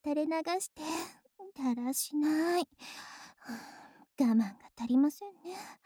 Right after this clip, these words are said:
うん。でも、この先走りのおつゆが出てると、いじりやすいんですよね。肉棒を握って、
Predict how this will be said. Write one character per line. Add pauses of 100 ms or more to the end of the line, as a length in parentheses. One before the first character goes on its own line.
(3250)
う
ん。
で
も、 (760)
こ
の
先
走
り
の
お
つ
ゆ
が
出
て
る
と、 (1080)
い
じ
り
や
す
い
ん
で
す
よ
ね。 (2500)
肉
棒
を (300)
握
っ (680)
て、